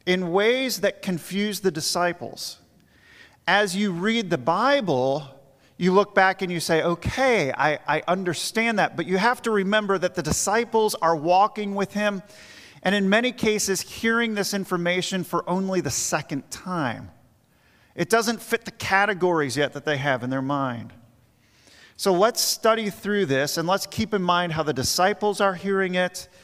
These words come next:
and then let's keep in mind what we know to be true about Jesus as we read the whole Bible. So four phrases that characterize Jesus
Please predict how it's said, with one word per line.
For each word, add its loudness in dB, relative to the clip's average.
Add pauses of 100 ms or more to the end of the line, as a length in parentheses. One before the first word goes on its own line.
(340)
and -2
then 0
let's 4
keep -4
in 0
mind 0
what 2
we -2
know 2
to -8
be -6
true -2
about -2
Jesus -6
as -8
we -4
read -4
the -4
whole -6
Bible. -2
So 0 (360)
four 2
phrases 0
that -6
characterize 0
Jesus -2